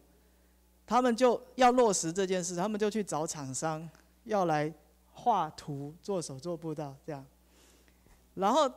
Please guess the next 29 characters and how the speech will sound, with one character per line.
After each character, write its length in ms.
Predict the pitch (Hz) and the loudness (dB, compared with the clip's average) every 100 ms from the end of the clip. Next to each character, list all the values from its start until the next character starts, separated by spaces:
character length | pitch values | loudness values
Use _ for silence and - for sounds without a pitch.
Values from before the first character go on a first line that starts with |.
| - | -8
那 180 | 254 311 | 0 0
厂 180 | 226 165 | 0 0
商 200 | 190 247 | 0 0
就 100 | 247 | -2
不 140 | 196 | -2
会 100 | 214 | -2
做 220 | 196 220 165 | 0 -2 -2
嘛， 260 | 139 135 - | -4 -8 -8
然 140 | 175 | -2
后 100 | 240 | 0
他 240 | 233 208 220 | 0 -4 -2
就， 260 | 226 196 - - _ _ _ | 0 -2 -4 -16 _ _ _
那 100 | 233 | 0
个 60 | 254 | 2
公 200 | 240 254 | 2 0
所 180 | 208 151 | 0 0
后 140 | 226 | 0
来 140 | 185 185 | 0 0
有 180 | 160 | 0
一 20 | 185 | -2
天 160 | 214 | -2
打 140 | 185 151 | -4 -4
电 80 | |
话 80 | 190 | -4
给 140 | 180 170 | -4 -4
我 120 | 147 | -4
说 240 | 165 170 - _ _ _ _ _ _ _ | -4 -6 -10 _ _ _ _ _ _ _
：“老 140 | 190 185 | 0 2
师， 300 | 233 269 | 4 0